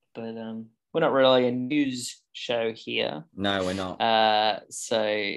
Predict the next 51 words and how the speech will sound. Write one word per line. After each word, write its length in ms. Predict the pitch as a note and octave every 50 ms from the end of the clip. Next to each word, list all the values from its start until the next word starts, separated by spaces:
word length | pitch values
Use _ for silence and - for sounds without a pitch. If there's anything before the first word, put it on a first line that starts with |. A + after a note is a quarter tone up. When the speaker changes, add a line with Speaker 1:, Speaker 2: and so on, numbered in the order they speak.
| B1+ - - _ _ _ _ _ _ _ _ _ -
Speaker 1:
let 180 | C#3+ C#3 F#2
me, 380 | B2+ B2+ B2+ B2+ B2 B2 B2 B2
um, 560 | A#2+ A#2+ A#2+ A#2+ A#2+ A#2 A#2 A#2+ A#2 G#2+ - - _ -
I 80 | D3 C#3+
think 260 | C#3+ - F3+ E3+ E3+
we've 220 | E3+ D3+ D3 C3
got 200 | C3 D3 C#3+ C3+ C3
a, 100 | B2+ A#2 - - _
a 140 | - A#2+ B2 A#2+ - _ _
decent 440 | - C3 C3 B2 - - B2+ B2+ -
size 560 | - - A#2+ A2 A2 A2 A2+ A2+ - - - - -
Survivor 640 | - - C3+ A#2 A2+ A2+ G#2+ A2 A2+ A2+ A2+ A2+ A2+
wrap 260 | F#2 G2+ G#2 - - - _ _ _
because 340 | - B2+ - - B2 A#2+ -
you're 260 | B2 C#3 D3+ E3 D#3+
all 120 | C#3 B2+ B2
caught 260 | - - A#2 A2 A2+
up. 200 | A2 A2 - - _ _ _ _ _ _ _
I'm 200 | - A#2+ C3+ D3 C3+
all 140 | - - -
caught 240 | - - - - -
up. 140 | - - _ _ _ _ _ _ _ _ _ _ _ _ _ _ _ _
Speaker 2:
We 260 | G#2+ G#2+ A2 G#2 G2
are 240 | F#2+ G2+ G#2+ G#2+ F2+ -
all 220 | F#2 G2 G2+ -
caught 240 | - G2 F#2 F2+ E2+
up. 100 | F2 E2+
Speaker 1:
Can 100 | C3+ B2+
we 100 | A2+ A2+
do, 300 | A#2+ C3+ A#2+ A#2 A#2 - -
can 120 | - -
we 60 | - C3
Speaker 2:
We've 60 | B2
Speaker 1:
do 200 | C3+ C3 A#2+ A#2+
a 440 | - - - B2 A#2+ A#2+ A#2 A2+ - _ _ _ _ _ _ _ _ _
Speaker 2:
heavy 360 | - B2 D3 C#3 C3+ C#3+ C3+
spoilers? 540 | C3 - - G#2+ G2+ G2 F#2 F#2 F#2+ F#2 G#3+
Speaker 1:
Yeah. 120 | G3+ D#3 F#2+
Speaker 2:
Okay, 320 | E2+ - G2+ F#2 F2+ F#2+
so 200 | - - G#2 F#2+
if 200 | F#2+ F2 - -
Speaker 1:
He-, 120 | E3 F3+ F3
Speaker 2:
you 60 | -
haven't 380 | G#2 A#2+ A#2 A#2 A#2+ B2 B2 C3
Speaker 1:
yeah, 120 | D3 C#3 A#2+
Speaker 2:
caught 120 | A#2+ A#2 A2
up 220 | G2+ F#2+ G2 - -
on 140 | - F#2+ A#2
Speaker 1:
yeah, 60 | A2+
Speaker 2:
Survivor, 480 | A2+ G#2 F#2 F2 F2+ F2 E2+ E2+ E2
Speaker 1:
yeah. 200 | D#2+ D#2+ D#2+ D#2+